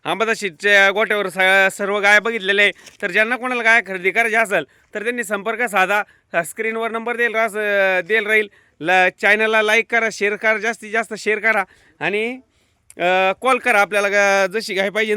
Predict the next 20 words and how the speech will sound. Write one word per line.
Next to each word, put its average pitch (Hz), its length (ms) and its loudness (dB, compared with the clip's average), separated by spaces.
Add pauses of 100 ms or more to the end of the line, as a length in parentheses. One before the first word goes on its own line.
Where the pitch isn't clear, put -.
तशी 226 240 -6 (460)
अंबादास 208 340 -2
भाऊ 196 160 -2
तुम्हाला 220 260 -6
सांगू 247 180 -2
शकतात. 165 320 -2 (280)
एकदम 190 280 -4 (100)
टॉपच्या 220 320 2
वासरे 190 280 2
आलेल्या 170 320 4
आहे 151 120 2
आता, 151 100 -4 (580)
एकदम 190 320 0
ब्रँडचा 208 340 2
माल 208 220 2
आहे. 190 100 2 (440)
तुम्ही 202 140 -4
बघू 240 160 0
शकतात 165 320 -4
की 185 240 -2